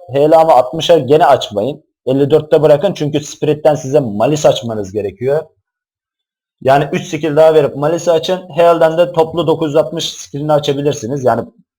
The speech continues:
parti olarak dokuz yüz altmış H P veren skill'i açabilirsiniz. Bu da işinize yarar P K'larda.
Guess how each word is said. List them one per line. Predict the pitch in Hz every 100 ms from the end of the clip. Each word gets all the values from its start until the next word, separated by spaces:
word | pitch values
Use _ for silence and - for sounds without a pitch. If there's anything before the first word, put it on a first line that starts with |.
| _ -
parti | 135 - 160
olarak | 143 131 127
dokuz | 120 123
yüz |
altmış | 120 - 123
H | 123 113
P | 131
veren | 120 120
skill'i | 117 127 120
açabilirsiniz. | 113 107 101 95 117 147 170 _ _ _ 185 _ _
Bu | 117 147
da |
işinize | 160 123 131 113
yarar | 107 107 104 87 - _ -
P | 107
K'larda. | 110 104 107 107 147 160 156